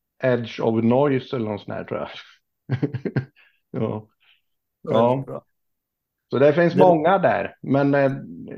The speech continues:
Speaker 1: vad var ursprunget då? <laughs>
Speaker 2: Ursprunget var att, eh, vi hade, vi skrev, eh, jag spelade in låtar, vi hade demo och vi skickade till några skivbolag och vi fick kontrakt.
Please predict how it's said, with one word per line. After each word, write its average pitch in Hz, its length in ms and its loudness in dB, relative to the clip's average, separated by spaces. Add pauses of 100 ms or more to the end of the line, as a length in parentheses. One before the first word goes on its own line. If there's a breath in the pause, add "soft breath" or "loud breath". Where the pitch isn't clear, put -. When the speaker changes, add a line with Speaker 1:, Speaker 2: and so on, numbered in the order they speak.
(680)
Speaker 1:
vad 131 200 0
var 160 200 6
ursprunget 160 720 2
då? - 220 -6
<laughs> - 1400 -8
Speaker 2:
Ursprunget 190 500 0
var 165 220 6
att, 131 180 -12
eh, 139 360 -2
vi 139 140 -6
hade, 139 1120 -2
vi 135 200 -10
skrev, 147 680 -6 (120)
eh, - 1040 -16
jag 160 100 -2
spelade 165 360 0
in 185 100 -2
låtar, 143 240 -2
vi 131 80 -4
hade 139 220 -4
demo 131 320 -2
och 120 140 -8
vi 123 60 -10
skickade 127 720 -4 (680)
till 127 560 -4 (340)
några 127 240 -4
skivbolag 127 460 -2
och 127 80 -4
vi 123 40 -8
fick 131 200 -8
kontrakt. 131 460 -4